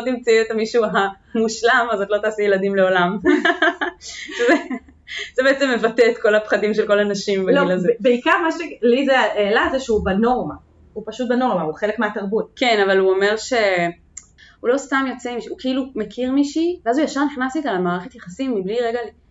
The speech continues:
Speaker 1: כאילו, אני לא שומעת הרבה על נשים שהוא מכיר, ואז הוא אומר לעצמו, "רגע, נראה לי שהיא, אני, אני והיא לא צריכים להיות בקשר רציני."
Speaker 2: Mm.
Speaker 1: ואז מה קורה? כאילו, הם נפרדים,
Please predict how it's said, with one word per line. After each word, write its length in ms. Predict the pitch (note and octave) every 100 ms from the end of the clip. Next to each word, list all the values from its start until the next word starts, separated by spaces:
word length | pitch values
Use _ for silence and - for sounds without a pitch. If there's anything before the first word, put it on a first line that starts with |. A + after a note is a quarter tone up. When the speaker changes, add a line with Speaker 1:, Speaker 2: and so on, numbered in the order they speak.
| _ -
Speaker 1:
כאילו, 200 | G3 G3
אני 160 | G3
לא 200 | A3 C4
שומעת 400 | C4 C#4 B3 B3+
הרבה 300 | A#3 G3+ G#3+
על 60 | A3 A3 - -
נשים 360 | G3+ - A3+ A#3
שהוא 340 | A#3+ G#3 F#3 - _ _ _ _
מכיר, 540 | G3+ G3+ A3+ A#3+ C4+ C4+ _
ואז 160 | G#3 G#3+
הוא 60 | A3+
אומר 160 | G#3+
לעצמו, 480 | G#3+ G#3+ G#3+ G3+ G3+ _ _ _ _ -
"רגע, 220 | G#3 G3
נראה 200 | F3+ F#3+
לי 100 | B3
שהיא, 640 | B3 G3+ F3+ D4 D4+ C#4+ D4 _ _ _ -
אני, 340 | G3 G#3 G3 G3
אני 220 | G3 A3+ A3
והיא 220 | A3+ A3+
לא 100 | G3
צריכים 360 | G3 G3 F#3 F3
להיות 140 | D#3+
בקשר 300 | D#3+ D#3 D#3+ D3+
רציני." 340 | D3 D#3 C#3+ - _ _ E3
Speaker 2:
Mm. 40 | E3 - _
Speaker 1:
ואז 260 | F#3 G3 G3+
מה 140 | F#3+
קורה? 260 | F#3+ D#3+ D#3 E4+ - _
כאילו, 440 | - F3+ F3+ F3+ F3+ _ -
הם 140 | F3+
נפרדים, 760 | F3+ F3+ G3 F3+ E3 D#3 D#3+